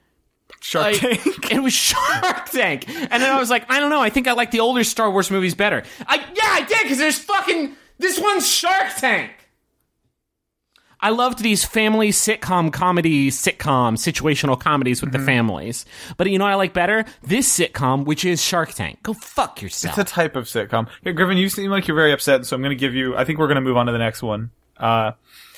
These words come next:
Speaker 1: here's one from Moo Poke on Twitter, who gives us kind of a multiple choice submission.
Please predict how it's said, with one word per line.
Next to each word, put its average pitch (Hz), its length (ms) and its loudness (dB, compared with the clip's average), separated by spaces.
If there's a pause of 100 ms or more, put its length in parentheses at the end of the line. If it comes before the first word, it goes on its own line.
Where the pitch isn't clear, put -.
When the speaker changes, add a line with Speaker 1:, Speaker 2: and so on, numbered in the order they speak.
(200)
Speaker 1:
here's 202 200 4
one 220 140 6
from 143 340 2
Moo 170 160 6
Poke 120 540 2
on 120 160 -2
Twitter, 113 420 -2 (220)
who 143 100 -2
gives 139 160 -2
us 131 140 -6
kind 226 160 2
of 233 60 0
a 185 60 4
multiple 151 400 0
choice 165 460 2
submission. - 760 -4